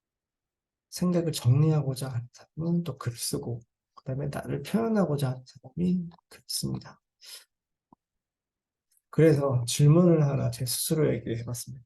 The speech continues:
오늘 아침에 말이죠. 원래는 여러분들도 참석을 했다면 똑같이 질문을 드릴 내용인데요. 아마 이 영상이 종료되면 카톡으로 과제 형식으로 좀 나갈 예정입니다. 질문 하나, 뭔가를 꾸준하게 써본 적이 있나요?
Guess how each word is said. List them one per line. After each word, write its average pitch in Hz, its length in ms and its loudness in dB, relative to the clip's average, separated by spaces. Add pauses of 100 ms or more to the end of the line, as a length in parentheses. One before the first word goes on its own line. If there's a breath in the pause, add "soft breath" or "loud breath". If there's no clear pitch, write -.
(240)
오늘 123 220 -4
아침에 135 340 -4
말이죠. 120 420 -8 (520)
원래는 147 400 2
여러분들도 139 920 -2
참석을 147 400 -4
했다면 123 560 -6 (200)
똑같이 147 300 -8
질문을 135 480 -2
드릴 123 220 -6
내용인데요. 123 560 0
아마 131 240 -4
이 147 340 0 (380 loud breath)
영상이 143 540 0
종료되면 131 840 -2
카톡으로 123 760 -2 (500 soft breath)
과제 156 320 0
형식으로 131 480 -2
좀 - 140 -16
나갈 120 320 -2 (240)
예정입니다. 120 520 2 (880)
질문 139 360 0
하나, - 400 0 (120)
뭔가를 151 540 4
꾸준하게 185 800 0
써본 147 300 -2
적이 123 200 -6
있나요? 110 300 -16